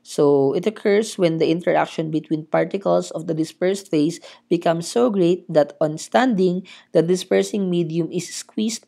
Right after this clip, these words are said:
out in droplets. Hence, the gel shrinks. So again, syneresis,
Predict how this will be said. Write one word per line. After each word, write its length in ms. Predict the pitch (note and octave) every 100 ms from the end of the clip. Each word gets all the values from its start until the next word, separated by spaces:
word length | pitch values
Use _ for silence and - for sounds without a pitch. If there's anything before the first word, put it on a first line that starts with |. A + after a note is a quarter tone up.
| -
out 320 | C#3 C#3 -
in 180 | A#3 A#3
droplets. 720 | F3 C3+ - B2+ A#2 A2+ - - - _
Hence, 460 | G#3+ G3 G3 G3 -
the 220 | E3+ D#3+
gel 480 | C#3+ D3 C#3 C#3+ C#3+ _
shrinks. 720 | - - - C3+ B2+ A2+ - -
So 440 | - - - A2
again, 340 | A#2+ C#3+ C#3
syneresis, 1000 | D3 - C3+ B2 C3+ D#3+ - E3+ F3 -